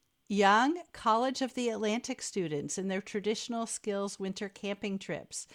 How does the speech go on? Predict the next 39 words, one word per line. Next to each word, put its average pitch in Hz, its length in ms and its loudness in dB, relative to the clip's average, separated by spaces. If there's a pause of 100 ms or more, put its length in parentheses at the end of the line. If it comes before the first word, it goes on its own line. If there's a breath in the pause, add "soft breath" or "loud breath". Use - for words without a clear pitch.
(260 soft breath)
with 196 160 -4
the 185 100 -2
very 220 680 0 (280)
same 196 600 -2 (120)
shoes 175 680 -4
you 175 200 -4
were 170 120 -2
using." 160 640 -6
So 175 320 -2
isn't 208 320 -4
that 175 260 -2
fun? 165 380 -2
So 185 240 -4
thank 208 320 -4
you, 208 140 2
Alexandra, 170 680 -4 (360 loud breath)
for 202 140 -4
writing 185 360 0
that. 160 240 0 (320 soft breath)
An 220 120 2
email 339 300 4
here 277 140 0
from 254 200 0
Peter. 262 480 -4 (300 soft breath)
"Could 311 380 -2
you 349 160 -2
ask 220 340 0
Brian 214 540 0
what 202 160 0
he 254 160 -4
would 247 120 -2
advise 202 560 0
using 202 420 -2
to 208 120 -6
maintain 196 720 -4
the 190 120 -4
finish 262 760 -2
on 190 180 0
wooden 226 400 2